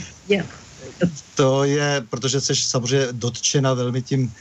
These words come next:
Speaker 2: eh, tím zbrojním a bezpečnostním, jaksi, eh, tak, eh, tak samozřejmě víš, co to přece znamená. Co pak je vůbec něco takového možného? To je, to je jak s tím Assangem. Už ta, ta, ta
Speaker 1: Ano.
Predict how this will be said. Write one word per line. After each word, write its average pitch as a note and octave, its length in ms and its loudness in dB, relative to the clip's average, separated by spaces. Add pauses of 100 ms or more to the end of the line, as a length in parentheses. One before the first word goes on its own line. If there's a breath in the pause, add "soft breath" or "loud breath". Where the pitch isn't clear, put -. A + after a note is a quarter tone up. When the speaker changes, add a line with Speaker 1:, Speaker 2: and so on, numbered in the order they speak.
(320 loud breath)
Speaker 2:
eh, G#2 320 0 (160)
tím A#2+ 160 2
zbrojním B2 440 4
a B2 80 2
bezpečnostním, C3+ 920 2
jaksi, C#3+ 360 0 (380 loud breath)
eh, A2+ 220 0
tak, C3+ 260 0
eh, - 300 -2
tak B2+ 180 0
samozřejmě C3 800 2
víš, A#2+ 360 -2
co C3+ 160 2
to C3+ 140 2
přece B2+ 440 0 (260 loud breath)
znamená. B2+ 600 2 (220 loud breath)
Co C#3 180 2
pak C#3+ 220 -2
je D3 100 4
vůbec B2+ 380 -2
něco C3 260 0
takového B2+ 480 0
možného? B2 440 2
To D3+ 100 2
je, C#3 80 4
to - 160 0
je C#3+ 160 4
jak B2+ 180 0
s - 40 -2
tím C3 180 -4
Assangem. D#3 440 0 (200 loud breath)
Už - 160 -2
ta, C#3+ 200 2 (260 loud breath)
ta, A2+ 120 -2
ta - 100 0
Speaker 1:
Ano. B2+ 200 2